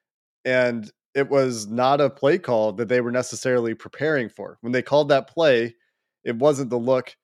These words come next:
that they were expecting to get from the Raiders defense. Joe Burrow identified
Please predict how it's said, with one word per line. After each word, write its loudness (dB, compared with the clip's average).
that -4
they 2
were 0
expecting -4
to -12
get -2
from -2
the -4
Raiders -2
defense. -4
Joe 0
Burrow 2
identified 0